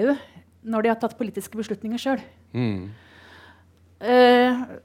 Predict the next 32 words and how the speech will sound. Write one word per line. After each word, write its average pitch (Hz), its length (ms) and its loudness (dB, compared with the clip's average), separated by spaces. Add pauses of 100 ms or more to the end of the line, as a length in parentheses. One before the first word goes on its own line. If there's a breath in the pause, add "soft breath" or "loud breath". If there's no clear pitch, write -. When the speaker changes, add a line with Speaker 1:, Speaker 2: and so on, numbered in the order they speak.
(180)
Speaker 1:
dette 277 320 0
er 226 220 8
jo 254 80 8
et - 260 -8
område 214 380 4
som 254 120 2
har 226 280 4
veldig 240 180 6
mange 226 240 2
teknikaliteter, 233 880 0
da, 277 160 8
men 247 180 0
noe 247 140 2
av 254 60 2
det 277 80 -2
siste 240 260 -4
jeg 220 80 6
gjorde 214 160 0
som 226 160 -2
arbeidsminister, 226 560 -2
var 220 160 6
jo 240 80 2
å 233 80 0
si 208 240 -4
at 208 300 -2 (400 loud breath)
når 247 100 -2
det 240 80 10
gjaldt 226 240 6
kabinansatte, 208 960 -2
så 254 80 -8
var 233 80 4
jo 233 80 0